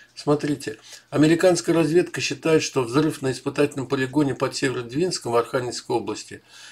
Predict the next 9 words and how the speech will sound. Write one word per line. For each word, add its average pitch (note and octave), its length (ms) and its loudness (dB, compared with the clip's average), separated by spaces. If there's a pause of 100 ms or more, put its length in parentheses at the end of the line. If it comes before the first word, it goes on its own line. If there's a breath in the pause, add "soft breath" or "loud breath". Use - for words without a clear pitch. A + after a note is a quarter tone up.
(140)
произошел C#3 480 4
во C#3+ 100 8
время D3 280 6
подъема C#3 460 2
со B2 180 0
дна D3 240 4
океана D3 760 4
ядерной C#3+ 640 4
ракеты. C#3 920 2